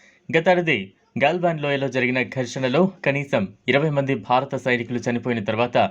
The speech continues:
చైనాతో సరిహద్దు వెంబడి తన రక్షణను బలోపేతం చేయడానికి భారత్ నడుం బిగించింది. ఏడాదిన్నరగా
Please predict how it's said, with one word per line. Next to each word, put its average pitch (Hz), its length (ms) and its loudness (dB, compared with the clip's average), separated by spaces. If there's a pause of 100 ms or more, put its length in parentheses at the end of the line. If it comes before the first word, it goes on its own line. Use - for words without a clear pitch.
(420)
చైనాతో 143 480 0
సరిహద్దు 127 460 0
వెంబడి 120 300 0 (240)
తన 127 200 4
రక్షణను 131 460 -4
బలోపేతం 135 520 0
చేయడానికి 120 400 -2 (540)
భారత్ 127 400 0
నడుం 117 200 0
బిగించింది. 117 460 -2 (640)
ఏడాదిన్నరగా 151 600 0